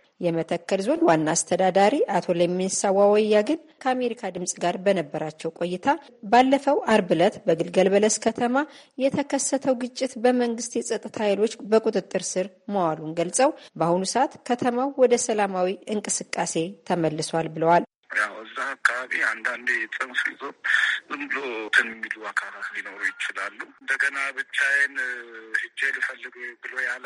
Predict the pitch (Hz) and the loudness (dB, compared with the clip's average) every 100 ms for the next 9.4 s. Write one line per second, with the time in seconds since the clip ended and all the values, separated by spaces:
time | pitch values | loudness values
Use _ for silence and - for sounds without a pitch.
0 | - - 151 156 - - - _ - - | -10 -4 -4 -4 -12 -16 -20 _ -14 -14
1 | - _ 143 160 175 - - - - - | -14 _ -2 -2 -4 -6 -4 -4 -6 -8
2 | 135 - - - - - - - - - | -10 -10 -12 -10 -10 -10 -16 -12 -12 -12
3 | _ - _ _ - 120 151 156 - 143 | _ -20 _ _ -20 -4 -2 -2 -4 -8
4 | 143 180 185 _ _ _ _ _ _ - | -2 -4 -4 _ _ _ _ _ _ -10
5 | - - 127 139 - 143 151 147 170 180 | -8 -8 -12 -8 -4 -2 0 0 0 -4
6 | 185 113 - - - 127 - 127 - 131 | -12 -14 -8 -4 0 0 0 -4 -6 -6
7 | 127 123 135 135 135 127 135 143 156 170 | -10 -8 -8 -6 -8 -10 -16 -14 -6 -6
8 | - - - _ - - - 135 131 - | -6 -14 -20 _ -6 -6 -8 -10 -10 -12
9 | 127 123 123 | -10 -8 -8